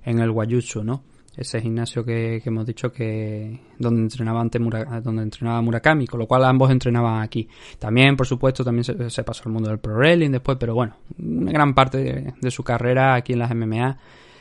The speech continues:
eh, la, la hizo en, en Pride. Por eso se le conoce como Mister Pride. Muchísimos combates, ¿no? Aquí dentro de la compañía.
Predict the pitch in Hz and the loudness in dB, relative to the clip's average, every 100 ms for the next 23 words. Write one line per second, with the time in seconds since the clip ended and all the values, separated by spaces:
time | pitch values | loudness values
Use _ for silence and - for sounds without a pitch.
0 | _ - 113 117 113 110 110 104 - 110 | _ -8 -2 0 0 -2 -2 -4 -6 -4
1 | 113 - 113 110 110 107 107 127 - 120 | -4 -2 -2 0 -2 -4 -8 -12 -8 -6
2 | 110 107 104 - - 117 113 110 113 110 | -4 -6 -6 -16 -6 -2 0 -2 -2 -6
3 | 107 110 107 107 - 107 104 104 - 113 | -6 -4 -4 -4 -6 -10 -10 -12 -12 -8
4 | 107 - 127 131 - 107 113 104 110 107 | -8 -10 -14 -12 -12 -8 -8 -6 -6 -4
5 | 117 110 107 113 113 147 165 | -2 -2 0 2 4 6 4